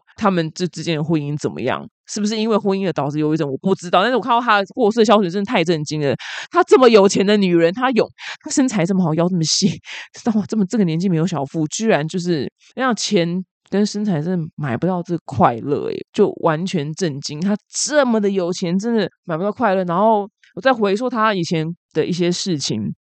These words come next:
他跟他富商老公 Bruce 的婚礼办超盛大的，那时候谣传说要请 J.Lo 来唱歌，但后来就 J.Lo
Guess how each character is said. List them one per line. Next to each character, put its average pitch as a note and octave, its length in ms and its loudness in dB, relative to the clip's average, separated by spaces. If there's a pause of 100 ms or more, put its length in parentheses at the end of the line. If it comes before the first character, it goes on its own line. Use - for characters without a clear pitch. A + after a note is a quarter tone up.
(420)
他 A3 100 0
跟 A3+ 160 2
他 A#3 140 2
富 G#3+ 160 -4
商 F#3+ 120 0
老 D3+ 120 0
公 E3 160 -2
Bruce D#3+ 280 0
的 D3+ 120 2
婚 D#3 160 0
礼 C#3+ 160 -4
办 F3 160 2
超 E3 280 2
盛 E3+ 240 -2
大 A#2 240 -2
的， D2 80 -6 (240)
那 E4+ 80 0
时 E4 60 4
候 A3 80 8
谣 F3+ 180 6
传 E3+ 220 0
说 F#3 80 0
要 F#3+ 60 4
请 D3 220 -8
J.Lo D#3+ 420 2
来 C3 120 -4
唱 C#3+ 280 -4
歌， B2 160 -2
但 F3+ 200 -2
后 G3+ 160 0
来 D3+ 120 2
就 E3+ 160 -2
J.Lo C#3+ 420 0